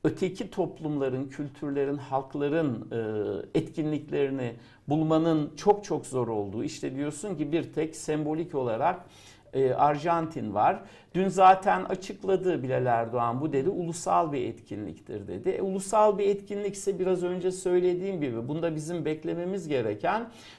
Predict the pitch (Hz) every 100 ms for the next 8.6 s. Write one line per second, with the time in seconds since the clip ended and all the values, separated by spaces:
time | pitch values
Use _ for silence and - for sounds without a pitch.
0 | _ - 240 - 208 190 - 185 180 185
1 | 190 214 202 - 170 143 131 - 120 110
2 | 131 220 - - - 135 156 175 175 196
3 | 180 180 254 262 - 180 170 180 180 143
4 | 131 131 135 120 107 117 139 151 - 156
5 | 196 247 - 185 - 170 160 156 - 160
6 | 156 151 143 - 135 139 - 143 151 143
7 | 107 - - - 185 175 208 220 - -
8 | - _ _ _ _